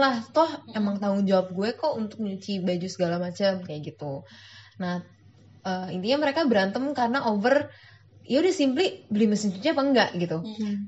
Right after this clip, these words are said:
Speaker 1: Tapi ser-, setelah dilihat lebih dalam lagi, gue ternyata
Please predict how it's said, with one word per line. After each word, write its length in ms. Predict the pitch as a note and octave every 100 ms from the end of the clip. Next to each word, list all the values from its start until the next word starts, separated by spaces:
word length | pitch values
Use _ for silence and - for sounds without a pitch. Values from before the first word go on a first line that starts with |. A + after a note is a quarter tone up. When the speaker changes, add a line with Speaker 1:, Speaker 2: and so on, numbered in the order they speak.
| -
Speaker 1:
Tapi 160 | D#4+ F4
ser-, 240 | D4+ A#3 -
setelah 500 | G#3 G3+ - F3+ G3 F#3
dilihat 760 | F#3 F3+ E3+ - G3 G3 G3 G3
lebih 260 | F#3+ F#3+ - - -
dalam 300 | F#3 F#3 F#3
lagi, 480 | F3+ D#3+ D#3+ C4+ E4+ - - -
gue 120 | G3 C4+
ternyata 240 | D4+ B3